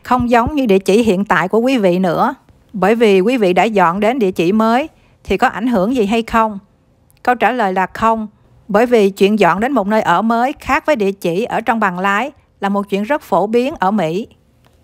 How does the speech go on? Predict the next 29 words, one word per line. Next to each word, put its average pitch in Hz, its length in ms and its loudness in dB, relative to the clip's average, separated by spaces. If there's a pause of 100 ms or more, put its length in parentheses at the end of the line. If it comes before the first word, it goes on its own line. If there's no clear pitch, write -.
(300)
Miễn 202 120 -4
sao 254 180 0
tên 233 260 0
và 220 120 -2
ngày 190 180 -4
sanh 226 240 -2
của 208 100 0
quý 247 180 0
vị 190 260 0
ở 190 160 -4
trên 233 220 -2
bằng 185 180 -6
lái 202 320 0 (240)
là 196 220 -2
đúng 220 280 0
với 285 140 -2
tên 233 260 0
và 208 100 -2
ngày 185 180 -4
sanh 220 300 -4
của 185 80 -2
quý 233 180 -2
vị 185 220 -2
nộp 180 320 -2
trong 208 220 0
giấy 233 100 -2
tờ 185 180 0
thất 247 220 -4
nghiệp. 180 300 -4